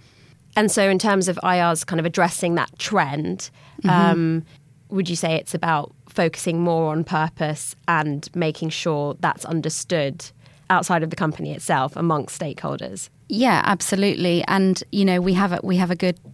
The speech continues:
Speaker 2: corporate governance code. Um, investors have the stewardship code, but also companies should be confident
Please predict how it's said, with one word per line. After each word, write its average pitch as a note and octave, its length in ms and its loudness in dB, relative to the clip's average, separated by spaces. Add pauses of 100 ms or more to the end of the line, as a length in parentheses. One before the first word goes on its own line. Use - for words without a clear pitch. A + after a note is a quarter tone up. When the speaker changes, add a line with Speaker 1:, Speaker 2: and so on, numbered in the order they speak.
(120)
Speaker 2:
corporate - 400 -2
governance F3 480 0
code. F3 460 -2 (400)
Um, E3+ 180 2
investors E3+ 520 -2
have E3 180 -4
the F3 60 -6
stewardship F3 580 -2
code, F3 480 0
but F#3+ 140 0
also F3+ 280 0
companies F3 760 0 (500)
should - 240 -4
be E3+ 80 -2
confident E3 640 -2